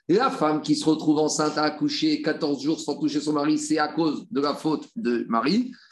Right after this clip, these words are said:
De la même manière, ici, le neder qui fait que la femme, elle est interdite à son mari et il n'y a pas de rapport intime, c'est le mari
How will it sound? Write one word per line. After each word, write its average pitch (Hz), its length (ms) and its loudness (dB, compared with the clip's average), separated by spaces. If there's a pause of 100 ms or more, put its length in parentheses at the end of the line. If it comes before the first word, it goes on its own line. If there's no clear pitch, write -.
De 160 120 -2
la 190 100 0
même 190 120 0
manière, 185 440 -2
ici, 185 440 -2 (200)
le 170 160 2
neder 190 380 2 (300)
qui 185 160 0
fait 185 200 2
que 185 140 2
la 170 240 2
femme, 175 360 0 (220)
elle 160 140 2
est 175 80 2
interdite 175 600 0
à 160 120 0
son 170 180 -2
mari 160 360 2
et 127 100 -6
il 156 60 0
n'y 160 40 2
a 160 60 -2
pas 165 100 -2
de 160 60 2
rapport 147 240 -2
intime, 180 320 -2
c'est 190 180 -4
le 185 80 0
mari 160 540 -2